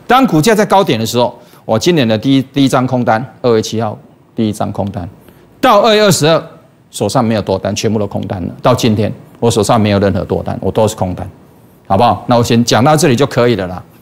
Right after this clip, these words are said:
那我相信，如果你的老师带你这样做，你应该是很开心的，你不会手上套一大堆多单，跌四成、跌五成一大堆。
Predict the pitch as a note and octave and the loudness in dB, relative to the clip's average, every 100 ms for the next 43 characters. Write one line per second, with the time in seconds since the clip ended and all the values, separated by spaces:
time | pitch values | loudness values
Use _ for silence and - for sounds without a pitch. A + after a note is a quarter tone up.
0 | _ - A#3 G3 G3+ G3+ F#3+ D3+ F#3 C3+ | _ 0 2 4 2 2 2 2 0 -2
1 | A2 A2 F#2+ F#2 - C3 C#3+ G#2+ G2 C3 | -2 -2 -2 -2 -4 -2 0 0 0 -2
2 | A2+ C3+ C3+ - - - _ _ _ - | -2 0 -2 -2 -14 -20 _ _ _ -8
3 | G#2 G2+ B2 B2 G#2 - A2 A2 G#2 G2+ | -4 0 0 0 -2 0 -2 0 -2 -2
4 | F#2 G2+ C#3 C#3 A2 B2 D3 B2+ C3+ C3 | -2 -2 0 0 -2 -2 -2 -2 -4 -2
5 | B2+ B2 B2 B2+ C3+ B2 A2+ B2 C#3 A2+ | -2 0 0 2 -2 -2 -2 0 0 -2
6 | F#2 G#2+ B2 G#2 G#2 F#2+ F#2+ A2 F#2 G#2 | -2 0 0 0 -4 -8 -2 0 0 -2